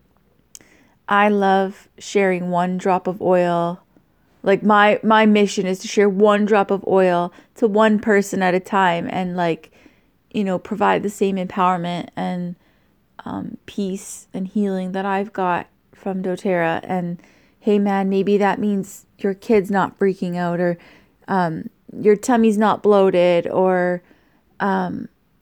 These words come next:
you know, you just feel better overall, or your house smells good when you're diffusing oils, and I'm happy to share with you the oils that smell good. <laughs>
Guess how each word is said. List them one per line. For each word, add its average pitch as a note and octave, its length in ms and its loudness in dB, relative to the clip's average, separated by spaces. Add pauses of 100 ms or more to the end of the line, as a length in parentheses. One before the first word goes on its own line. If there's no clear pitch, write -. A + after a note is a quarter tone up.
(580)
you A3 120 0
know, G3+ 100 2
you G3 160 -2
just G3+ 320 0
feel A#3 260 6
better F#3+ 340 2
overall, F3+ 600 0
or G3+ 260 -4 (240)
your C4 200 2
house C#4+ 360 4
smells B3 460 2
good A#3 260 6
when G#3+ 220 0
you're A3 100 4
diffusing G#3+ 560 0
oils, F#3+ 400 2
and F#3+ 100 -2
I'm F#3+ 120 -2
happy G3+ 480 0 (420)
to G#3+ 100 -4
share A#3 280 6
with A3 180 4
you A3+ 140 2
the G#3+ 100 6
oils A#3 320 6
that A3 140 0
smell C4+ 400 2
good. F3+ 560 2
<laughs> - 320 -2